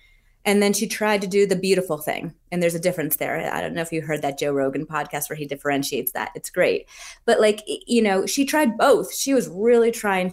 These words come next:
to turn him on. He was very lost in all his affairs anyway, because he had deemed her the Madonna. But he loved her,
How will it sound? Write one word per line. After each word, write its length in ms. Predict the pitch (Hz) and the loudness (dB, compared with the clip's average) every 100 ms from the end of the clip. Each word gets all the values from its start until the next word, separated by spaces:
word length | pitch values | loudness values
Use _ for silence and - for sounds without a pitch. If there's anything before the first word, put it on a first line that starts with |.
| - | -4
to 420 | 180 170 165 160 - _ _ _ - | -4 -2 -4 -6 -14 _ _ _ -6
turn 240 | 214 175 | -2 0
him 180 | 175 165 | 0 0
on. 360 | 104 87 160 - - - _ | 0 -2 -4 -10 -20 -20 _
He 220 | - 277 | 0 4
was 220 | 262 214 214 - | 6 4 0 -10
very 460 | 170 165 202 208 202 | -10 0 2 6 4
lost 500 | 185 156 160 - - | 4 2 2 0 0
in 500 | 185 165 160 156 151 - | 0 2 0 -2 -4 -2
all 180 | 156 | -2
his 160 | 156 156 | -2 -6
affairs 720 | 147 - 143 160 202 208 - - - | -4 -2 0 2 0 -2 -6 -10 -4
anyway, 640 | 180 170 123 92 101 156 | -2 0 -2 -2 0 -2
because 560 | - 165 - 156 151 151 | -4 -10 -4 -2 -2 -2
he 140 | 175 | -6
had 200 | 160 160 | -8 -8
deemed 280 | - 139 143 | -6 -4 -4
her 140 | 156 139 | -6 -4
the 80 | |
Madonna. 500 | 135 135 123 67 78 - - - - | -4 -4 -6 -6 -12 -14 -20 -6 -2
But 80 | 185 | 2
he 200 | 208 175 | 2 2
loved 500 | 143 139 156 143 - | 2 4 4 2 -4
her, 400 | 147 101 - | -2 -2 -4